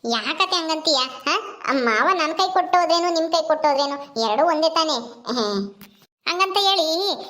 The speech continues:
ನಿಮ್ ಮಾವ ಕೊಟ್ಟಿರೋ ದುಡ್ಡನ್ನ ನನ್ ಕೈಗೆ ಕೊಡ್ಬೋದಲ್ಲ ಅಷ್ಟೂನು, ಆ?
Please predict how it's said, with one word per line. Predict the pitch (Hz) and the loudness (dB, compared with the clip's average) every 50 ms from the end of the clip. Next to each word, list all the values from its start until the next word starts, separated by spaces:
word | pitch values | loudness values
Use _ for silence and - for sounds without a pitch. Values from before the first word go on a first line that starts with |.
| - - 330 | -4 0 2
ನಿಮ್ | 370 370 | 2 4
ಮಾವ | 370 370 381 415 415 415 | 4 4 2 2 2 2
ಕೊಟ್ಟಿರೋ | 403 392 392 403 392 339 | 2 2 4 2 4 4
ದುಡ್ಡನ್ನ | 381 392 339 330 311 339 392 | 4 4 4 2 2 2 2
ನನ್ | 381 370 403 381 | 2 0 2 2
ಕೈಗೆ | 440 440 440 453 | 0 0 0 0
ಕೊಡ್ಬೋದಲ್ಲ | 453 381 370 370 403 453 440 440 392 277 277 | 2 2 2 4 2 2 4 4 4 4 2
ಅಷ್ಟೂನು, | 370 - - - 480 427 330 233 | 0 0 2 4 6 6 6 4
ಆ? | 220 226 226 - 311 | 2 -2 0 2 4